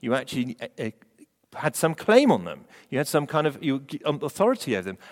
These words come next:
Adam here is stepping up to his role by naming the animals. He's starting to manage the creation, and he's doing so out of his own skills and his own mind and his own creativity.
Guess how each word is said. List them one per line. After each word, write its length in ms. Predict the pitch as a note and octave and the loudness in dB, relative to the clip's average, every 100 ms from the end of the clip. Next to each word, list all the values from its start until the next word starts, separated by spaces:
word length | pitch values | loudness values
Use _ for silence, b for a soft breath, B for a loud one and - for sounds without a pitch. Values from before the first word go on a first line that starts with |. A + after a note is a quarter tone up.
| - | -2
Adam 260 | C#3 G#3 | 2 4
here 140 | F3 F3+ | 6 4
is 80 | - | 2
stepping 420 | - - G3 G3+ | 2 6 6 6
up 140 | F#3 | 4
to 100 | - | 2
his 160 | F#3+ E3 | -2 4
role 320 | A3 E3+ G2+ B B | 4 4 2 B B
by 140 | B2 C3 | -2 0
naming 580 | C3 E3 G#3 G#3+ G3+ | 4 6 8 8 4
the 120 | F#3 F#3+ | 4 6
animals. 760 | F#3+ F3+ A2 E2 C2 - - b b - | 6 6 2 -4 -10 -12 -12 b b -12
He's 140 | A#2 | -10
starting 720 | - - E3 E3 - D#3 C#3 b b _ | -6 2 4 4 2 -4 -4 b b _
to 120 | - | -8
manage 600 | A#2+ B2 C3 B2 A2 - b b b | -2 2 2 2 -2 -10 b b b
the 80 | - | -14
creation, 680 | - - C3 C3+ C3+ - G2 | -12 -6 2 4 4 0 -6
and 160 | G2 G#2 | -6 -6
he's 160 | A2 | -8
doing 300 | - C#3+ F#3 | 0 2 4
so 420 | F3+ - G#2+ A2+ F3 B B - | 2 0 0 0 -2 B B 0
out 140 | B2+ | 0
of 80 | A#2+ | 2
his 180 | B2+ B2+ | 2 6
own 400 | D3+ G3+ A#3+ A3+ B B | 10 10 8 2 B B
skills 600 | - - B2+ A2+ D#3+ C#3+ | -12 -6 2 4 4 2
and 80 | A#2+ | -2
his 140 | G#2 | 2
own 240 | B2 F3 | 4 4
mind 400 | E3+ A#2 G2+ G#2+ | 2 2 2 -2
and 100 | A#2 | -4
his 140 | A2 G#2+ | -4 -2
own 180 | A2+ A2+ | -2 -4
creativity. 1080 | - B2 A2+ G#2+ - A#2 G#2+ - D2+ D2 | -6 -2 -2 -2 -6 -8 -10 -14 -20 -20